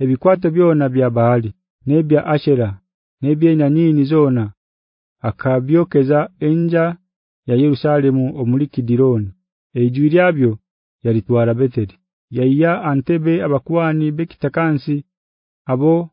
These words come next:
abakuhani ba Yuda babere batendekire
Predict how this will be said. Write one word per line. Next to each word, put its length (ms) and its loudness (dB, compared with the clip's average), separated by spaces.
abakuhani 680 -2
ba 180 0
Yuda 320 -2
babere 540 -2
batendekire 880 -2